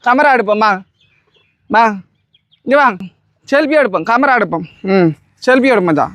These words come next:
கொஞ்சம் பாரு, அப்படியே இருந்தா. ஆ, கொஞ்சம் இங்க இரு, இங்க இரு. ஆ, இங்க முன்னுக்கு வா,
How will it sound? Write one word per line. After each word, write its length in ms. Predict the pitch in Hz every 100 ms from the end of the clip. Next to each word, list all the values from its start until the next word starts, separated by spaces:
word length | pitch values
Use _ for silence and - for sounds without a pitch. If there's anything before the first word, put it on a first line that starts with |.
| -
கொஞ்சம் 320 | - 214 202 180
பாரு, 200 | 220 208 - _ -
அப்படியே 260 | 190 196 190
இருந்தா. 240 | 165 165 180 180 165 165 - _ _ _
ஆ, 40 | 214 202 180
கொஞ்சம் 220 | 254 277 254
இங்க 100 | 339
இரு, 100 | 311
இங்க 120 | 277 339
இரு. 60 | - _ _ - _
ஆ, 80 | 196 220
இங்க 100 | 240
முன்னுக்கு 240 | 226 285
வா, 40 | 240